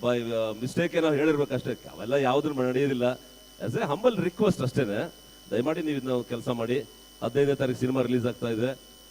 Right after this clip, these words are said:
ಆ, ನಾನು ಒಂದು ಸಾಂಗ್ಗೆ ನಾನು ಗಣೇಶ್ ಜೊತೆಲಿ ನಮ್ಮ ಮಂತ್ರಿ ಮಾಲಲ್ಲಿ ಇದು ಮಾಡಿದ್ವಿ, ಆ ಒಂದು ಈವೆಂಟ್ಗೆ ನಾನು ಹೋಗಿದ್ದೆ. So this is the second time ನನಗೆ ಈ ಒಂದು ಆಪರ್ಚುನಿಟಿ ಕೊಟ್ಟಿದ್ದಕ್ಕೆ,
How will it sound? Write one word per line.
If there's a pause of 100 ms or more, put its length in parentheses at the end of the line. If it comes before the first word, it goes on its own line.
(140)
ಆ, (360)
ನಾನು
ಒಂದು
ಸಾಂಗ್ಗೆ
ನಾನು (440)
ಗಣೇಶ್
ಜೊತೆಲಿ
ನಮ್ಮ
ಮಂತ್ರಿ
ಮಾಲಲ್ಲಿ
ಇದು
ಮಾಡಿದ್ವಿ, (540)
ಆ
ಒಂದು
ಈವೆಂಟ್ಗೆ
ನಾನು
ಹೋಗಿದ್ದೆ. (340)
So
this
is
the
second
time
ನನಗೆ
ಈ
ಒಂದು
ಆಪರ್ಚುನಿಟಿ
ಕೊಟ್ಟಿದ್ದಕ್ಕೆ,